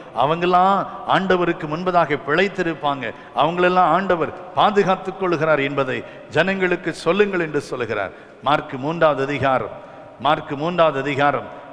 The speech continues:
நான்காவது வசனத்தை நாம் எடுத்து பார்க்கின்ற போது, மார்க் மூன்று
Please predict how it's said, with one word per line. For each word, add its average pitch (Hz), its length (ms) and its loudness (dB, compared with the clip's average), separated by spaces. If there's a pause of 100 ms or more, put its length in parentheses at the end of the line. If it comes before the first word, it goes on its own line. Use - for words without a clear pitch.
நான்காவது 165 460 2
வசனத்தை 156 500 -2
நாம் 113 220 -2
எடுத்து 143 360 -4
பார்க்கின்ற 135 520 -4
போது, 117 300 -8 (420)
மார்க் 151 340 0
மூன்று 135 540 -4